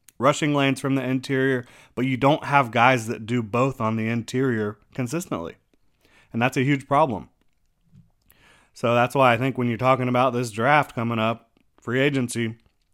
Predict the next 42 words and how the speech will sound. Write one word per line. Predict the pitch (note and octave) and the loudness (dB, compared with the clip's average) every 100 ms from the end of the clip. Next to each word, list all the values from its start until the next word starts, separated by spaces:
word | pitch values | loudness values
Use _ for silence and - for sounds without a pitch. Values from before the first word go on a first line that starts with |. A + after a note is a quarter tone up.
| - | -6
I | A#2 | -2
think | C#3+ C#3+ _ _ _ _ | -2 -4 _ _ _ _
even | B2+ C3+ | -4 0
though | C#3+ | 0
the | C3 | 0
Jaguars | A#2 B2 C#3 C#3+ C3 | 2 2 4 2 0
have | A#2 | -2
done | A2+ C3+ | 0 0
a | A#2+ | 2
lot | A2 D3+ - _ _ - - - | 2 2 0 _ _ -20 -20 -20
to | - | -6
fortify | B2+ C3 C#3 B2+ | -2 2 4 4
their | B2 | 2
defensive | A#2 B2+ C#3+ B2 A#2+ | 0 -2 -2 -4 -6
front, | - D3 E3 - _ _ - | -2 -2 -2 -6 _ _ -6
they're | A2+ | -2
gonna | D3+ C#3 | 0 2
have | C3+ C3 | 0 -2
to | B2+ | -2
keep | C3+ B2 | -4 -2
trying. | C3 C3 C#3+ F2+ - - | -2 -2 -2 -8 -16 -6
They've | A2 G#2+ | -4 -2
been | A#2+ A#2 | -2 -2
swinging | - B2+ C3 B2 | -2 0 0 0
and | A2 | 0
missing | A#2 D3+ G#2 - - _ _ _ _ _ | -2 -2 -8 -10 -16 _ _ _ _ _
on | - G#2 | -6 -4
too | - B2+ | 0 2
many | B2 A#2+ | 2 2
of | |
these | A2+ G#2 | 0 -2
players. | - B2 C3+ - - - _ _ _ _ _ _ _ _ _ _ _ _ - - | -2 0 0 -2 -10 -20 _ _ _ _ _ _ _ _ _ _ _ _ -20 -20
It's | - B2+ | -6 0
not | C3+ | 2
what | A#2+ | 0
you | A#2 | -2
wanna | A2+ B2 A#2 | 2 2 2
hear, | A#2+ D3 | 2 2
but | A2 G2+ | 0 -4
it's | - | -6
the | G2+ | -8
truth. | C3 C3+ - | -2 -4 -4